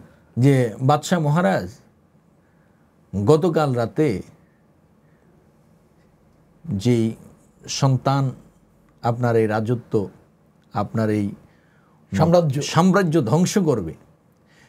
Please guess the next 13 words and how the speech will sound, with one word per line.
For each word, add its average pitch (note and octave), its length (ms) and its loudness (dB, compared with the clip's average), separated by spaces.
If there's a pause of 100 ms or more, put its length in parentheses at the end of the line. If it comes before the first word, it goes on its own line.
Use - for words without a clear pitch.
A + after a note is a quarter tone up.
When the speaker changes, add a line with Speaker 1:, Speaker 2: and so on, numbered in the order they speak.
Speaker 1:
সেই F#3+ 280 0
সন্তান C#3 540 -2 (560)
already F#3 520 2
তার D#3 160 0
মায়ের D3 380 2
গর্ভে D3+ 440 2 (880)
Speaker 2:
এসে D3 160 2
পড়েছে। B2 100 0
Speaker 1:
তাশরিফ D3+ 400 0
নিয়েছে, C#3 440 -2 (640)
চলে A2+ 240 2
গিয়েছে।" E2+ 400 -8 (2500)
নমরুদ E3 600 2